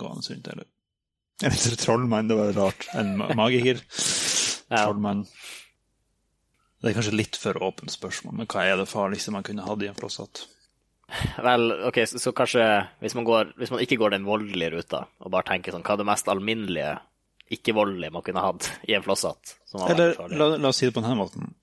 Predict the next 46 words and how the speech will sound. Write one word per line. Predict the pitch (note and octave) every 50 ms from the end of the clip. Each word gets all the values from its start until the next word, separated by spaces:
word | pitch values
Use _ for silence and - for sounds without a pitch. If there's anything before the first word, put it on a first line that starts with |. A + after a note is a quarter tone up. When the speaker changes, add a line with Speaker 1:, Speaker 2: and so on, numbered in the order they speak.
| _ _ _ _ _ _ _ _ _ - -
Speaker 1:
Hva | - A2
ville | G#2+ A2+ A#2 G#2
du | G2+ F#2+
hatt | A2 D3+ D3+
i | -
flosshatten | - - G#2+ G#2+ - - A2 - - C3
din | - - B2+
hvis | C3 - -
det | - G#2
var | A2 A2+ A2 - - - - _ _ _ _ _ _ _ _ -
en | - - -
mot-, | G#2 A2+ A#2 _ - - -
ja, | A#2
hvis, | A2 G#2 G2+ A2 - - B2
hvis | - -
du | G#2+ G#2
liksom | - - G2 G2+
gikk | F#2 - - A#2
i | A2+ -
flosshatt | - - - - - - _ - - -
til | - - F#2+
daglig? | F#2 F#2 G2+ A2+ A2 - - _ _ - - - - - _ _ _ _ - - - - - - - - _ _ _ - - - _
Speaker 2:
Jeg | - G2+ A2+ A#2 A#2+ A#2+ A#2
ville | A2 A2 G#2+
hatt | A2 G#2+ G#2+ G#2+ G#2 G#2 - G#2+
lunsjen | G#2+ G#2 G#2 G2+ F#2 E2 D2 D2+
min | D#2 D#2 C#2+
der. | C2+ C#2 - - - _ _ _ _ _ _ _ _ _ _ _ _ _ _ _ _ _ _ _ _ _ _ _ _ _ - - - -
Og | G2+ F#2+ -
kaffetermosen, | G2 F#2 - - - G2 F#2 F#2 F#2 F2+ F2+ F2+ F2+ - - F#2 E2+ D#2+ D#2+ D#2 - - G1+ -
tror | - - -
jeg. | - _ _ _ _ _ _ - - - - - _
Men | - B2+ C3
det | D#3
er | E3+ D#3+
litt | - C#3+
sånn, | C3+ B2 A#2+ A2
kan | - C3+ C3+ C3
du | B2+ A#2
balanse-, | A#2+ A#2+ A#2+ A2+ - - B2+ B2 G#2+
må | A#2 B2
du | A#2+
balansere | A#2 A#2+ A#2 G#2+ - - B2 A#2+ A2+ G#2+
det |
på | - F#3+ C3
hodet | A#2 - B2 - A2+ G#2